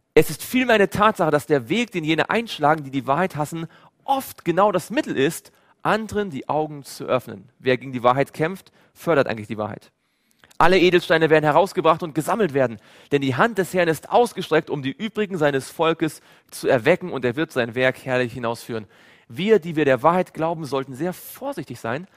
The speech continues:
damit wir keinen Anlass geben, dass das Gute, das wir tun, als übel bezeichnet wird.“ Auch sehr wichtig, nicht wahr? Wir sollten darauf achten, dass jeder Schritt, den wir tun, in Übereinstimmung mit der Bibel ist, denn solche, die die Wahrheit, die die Gebote Gottes hassen,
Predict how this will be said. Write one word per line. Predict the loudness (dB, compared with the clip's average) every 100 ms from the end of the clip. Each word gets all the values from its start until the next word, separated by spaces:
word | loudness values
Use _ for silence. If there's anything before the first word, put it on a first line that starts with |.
| _ _
damit | -14 -10
wir | -10
keinen | -10 -4 -4 -4 -6
Anlass | -4 -4 -4
geben, | -4 -4 -4 -14 -16
dass | -10 -6
das | -6 -6
Gute, | -10 -8
das | -6 -6
wir | -6
tun, | -10 -12 -8
als | -6 -6 -8
übel | -16 -10 -4 -4
bezeichnet | -6 -12 -12 -4 -4 -4 -16
wird.“ | -20 -20 _ _ _
Auch | -14 -8
sehr | -2 0
wichtig, | 0 -4 -16
nicht | -10
wahr? | -10 -10 _ _ _ _ _ _ -18
Wir | -6
sollten | -2 0 2
darauf | 0 0
achten, | -6 -6 -12 -16 -20 -20 -12
dass | -4
jeder | 0 0
Schritt, | 0 -6 -6
den | -4
wir | -4 -6
tun, | -6 -10 -8
in |
Übereinstimmung | -4 -4 -2 -6 -6 -12 -6
mit | -4
der | -2
Bibel | -2 -2
ist, | -4 -10 -20 -20 _ _
denn | -10
solche, | -4 -2 -2 -4 -8
die | -6 -6
die | -6 2
Wahrheit, | 2 4 0 0 -6 -18 -20 _ _ _
die | -10
die |
Gebote | -4 0 0 0
Gottes | -2 -2 -4
hassen, | -4 -4 -10